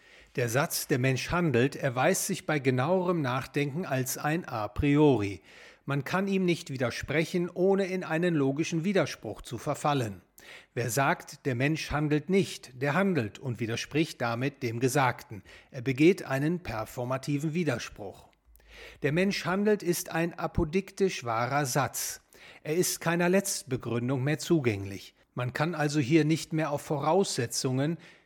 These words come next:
die sich nicht ohne Widerspruch bestreiten ließen, zurückgehen.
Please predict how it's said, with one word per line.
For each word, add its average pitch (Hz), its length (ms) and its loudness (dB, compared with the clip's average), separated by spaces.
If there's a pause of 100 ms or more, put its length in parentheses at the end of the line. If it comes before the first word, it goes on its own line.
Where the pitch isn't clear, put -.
(100)
die 123 80 -6
sich 107 220 -4
nicht 160 240 0
ohne 165 220 2
Widerspruch 165 600 0
bestreiten 156 640 -2
ließen, 117 480 -2 (160)
zurückgehen. 120 800 -2